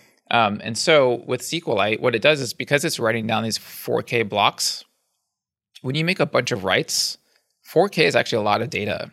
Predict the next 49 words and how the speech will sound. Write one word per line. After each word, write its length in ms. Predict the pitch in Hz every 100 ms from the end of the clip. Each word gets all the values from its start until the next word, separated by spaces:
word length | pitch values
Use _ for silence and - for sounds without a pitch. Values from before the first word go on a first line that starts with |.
| _
and 120 | - 123
you 60 |
can 140 | - 147
do 180 | 135
a 20 | 120
lot 320 | 107 101 110
of 260 | 110 104 -
updates, 600 | 110 - 113 - - -
uh, 400 | - 107 104 101 -
into 640 | 107 104 90 - 107 104 101
a 100 | 110
pretty 260 | - 143
large, 280 | 123 107 104
like, 180 | 117 110
you 60 |
can 120 | - -
update 460 | 110 110 104 -
thousands 540 | - 98 107 107 101 107
of 120 | 104
s-, 180 | - -
of 380 | 120 104 98 -
rows 380 | - 104 101 98
in 100 | 107
SQLite, 560 | 107 101 85 87 120 - - - - _ -
and 120 | 120
it 120 | 120
will 160 | 131 -
end 180 | 127 139
up 140 | 131
only 220 | 127 120
having 320 | 110 110 110
to 120 | 104 104
write 460 | 101 110 - - -
to, 180 | - -
like, 260 | 107 90
two 260 | - 131 123
of 60 | 104
those 220 | 107 104
four 260 | - -
K 160 | - 101
blocks. 560 | - 101 - - - - _ _ _ _ _ -
And 100 | 113
so 80 |
you, 160 | 120 120
what 200 | 123 147
you 120 | 135 -
end 220 | 135 147
up 200 | 131 123
with 240 | 107 98